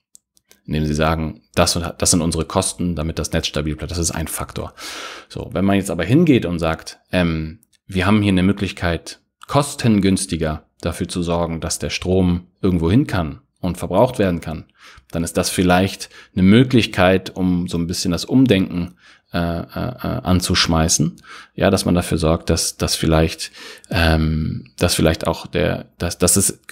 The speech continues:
Interesse in der Industrie wächst. Weil das Problem ist eben, dass, dass die Energiewirtschaft sehr, sehr konservativ ist. So, das muss funktionieren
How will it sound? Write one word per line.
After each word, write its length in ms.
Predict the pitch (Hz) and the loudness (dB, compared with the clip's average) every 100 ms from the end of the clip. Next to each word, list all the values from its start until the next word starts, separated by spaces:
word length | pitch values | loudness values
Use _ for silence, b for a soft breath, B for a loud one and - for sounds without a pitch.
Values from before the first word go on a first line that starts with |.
| - _ | -16 _
Interesse 440 | 147 120 - 135 123 | -2 0 2 2 4
in 120 | 107 | 4
der 80 | 101 | 4
Industrie 480 | 104 95 - 110 85 | 2 -4 0 0 0
wächst. 340 | - - - | -6 -12 -4
Weil 80 | 98 | -2
das 100 | 101 | 0
Problem 360 | 127 120 139 | 2 6 6
ist 80 | 135 | 6
eben, 260 | 135 123 117 | 4 2 2
dass, 240 | 110 - | 0 -2
dass 160 | 101 95 | -4 -2
die 120 | 90 | 0
Energiewirtschaft 580 | 107 98 110 110 101 - | 0 0 0 0 -2 2
sehr, 160 | 101 | 4
sehr 100 | 101 | 4
konservativ 640 | 98 98 92 85 80 80 - | 2 0 0 0 -4 -10 -10
ist. 280 | - - - | -10 -12 -10
So, 100 | 85 | -8
das 160 | 85 | -2
muss 140 | 101 - | 0 2
funktionieren 640 | 101 - 92 110 117 120 | 0 2 4 4 4 0